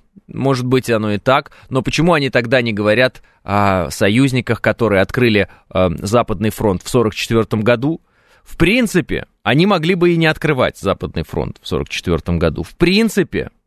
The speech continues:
мы бы дошли и до, э, западного побережья Франции.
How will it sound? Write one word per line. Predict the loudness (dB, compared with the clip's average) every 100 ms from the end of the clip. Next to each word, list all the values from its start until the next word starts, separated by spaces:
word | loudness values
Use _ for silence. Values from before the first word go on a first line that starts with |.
| _ _ 0
мы | 2 4
бы | 2
дошли | 2 0 0 -2 -2 -4 _ _ _ _ _ _ _ _ _ _ _
и | 2 2
до, | 4 2 4 2 2 2 4 4 2 2 -2
э, | 0
западного | 0 0 -2 -2
побережья | -2 0 2 2 0 -4
Франции. | -2 -2 -2 -8 -12